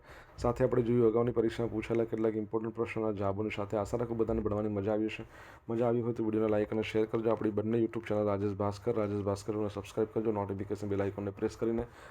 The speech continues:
તો મિત્રો, thank you, thank you so much for watching this video. Have a nice day. જય હિન્દ,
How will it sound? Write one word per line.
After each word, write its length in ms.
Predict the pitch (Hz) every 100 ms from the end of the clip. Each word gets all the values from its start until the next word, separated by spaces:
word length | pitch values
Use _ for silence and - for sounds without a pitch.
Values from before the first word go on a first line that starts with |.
| -
તો 60 | 117
મિત્રો, 220 | 117 117 120
thank 180 | 139 143
you, 60 | 143 120
thank 120 | 107
you 100 | 104
so 180 | - 98
much 120 | 98 -
for 60 |
watching 300 | 98 95 98
this 140 | 98 101
video. 200 | 95 101 - - -
Have 160 | 104 107
a 80 | 107
nice 220 | 113 113
day. 160 | 131 131 _ 107
જય 200 | 110 110
હિન્દ, 280 | 113 113